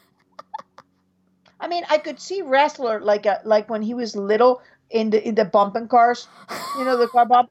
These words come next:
Speaker 2: I could see him
Speaker 1: So
Speaker 2: as a kid, like, like he was already, like,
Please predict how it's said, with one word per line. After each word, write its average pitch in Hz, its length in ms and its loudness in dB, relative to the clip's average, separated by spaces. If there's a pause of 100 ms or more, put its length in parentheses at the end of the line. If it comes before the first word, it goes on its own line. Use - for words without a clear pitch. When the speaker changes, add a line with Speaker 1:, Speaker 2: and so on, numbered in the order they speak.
Speaker 2:
I 254 100 -2
could 302 280 -4
see 359 400 0
him 262 100 0
Speaker 1:
So 240 60 6
Speaker 2:
as 226 160 4
a - 40 -12
kid, 294 380 0
like, 202 220 -8 (280)
like - 280 0 (560)
he 381 180 -2
was 381 180 -2
already, 302 380 4
like, 240 260 -2